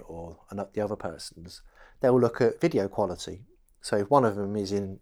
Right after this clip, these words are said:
H D ten eighty P and the other one is in four K thirty frames a second,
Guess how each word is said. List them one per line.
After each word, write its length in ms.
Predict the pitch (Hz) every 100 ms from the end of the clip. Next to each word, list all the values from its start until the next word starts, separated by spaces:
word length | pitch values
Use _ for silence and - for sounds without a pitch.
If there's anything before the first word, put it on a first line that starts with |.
| -
H 240 | 104 95
D 160 | - 92
ten 200 | 90 98
eighty 280 | 90 - -
P 240 | - 117
and 80 | 87
the 60 | 92
other 120 | 92
one 140 | 90
is 100 | 85
in 100 | 92
four 300 | - 110 98
K 280 | - 82 80
thirty 340 | - 95 -
frames 280 | - 101 95
a 40 | 98
second, 480 | 185 175 95 127